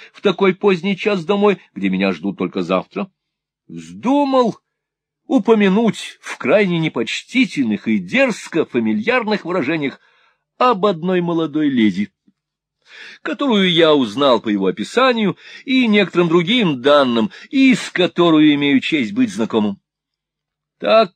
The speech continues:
как говорил он достаточно громко, чтобы его могли услышать другие посетители, находившиеся там, я очень вежливо сказал ему, что он ошибается в своих заключениях,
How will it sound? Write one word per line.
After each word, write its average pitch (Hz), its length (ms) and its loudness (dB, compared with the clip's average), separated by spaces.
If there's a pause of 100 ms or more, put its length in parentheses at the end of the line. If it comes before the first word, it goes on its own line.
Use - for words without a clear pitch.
(240)
как 175 240 -2
говорил 175 440 -2
он 151 100 -2
достаточно 160 580 -2
громко, 165 560 2
чтобы 104 300 -6
его 98 160 -2
могли 98 260 -2
услышать 107 480 -4
другие 180 580 -2
посетители, 143 840 -4 (120)
находившиеся 131 920 -2
там, 113 260 -2 (360)
я 180 440 2
очень 247 540 0
вежливо 220 460 -2
сказал 170 480 -2
ему, 104 200 -4
что 127 200 -4
он 190 80 0
ошибается 202 840 0 (220)
в - 80 -20
своих 196 380 0
заключениях, 143 680 -8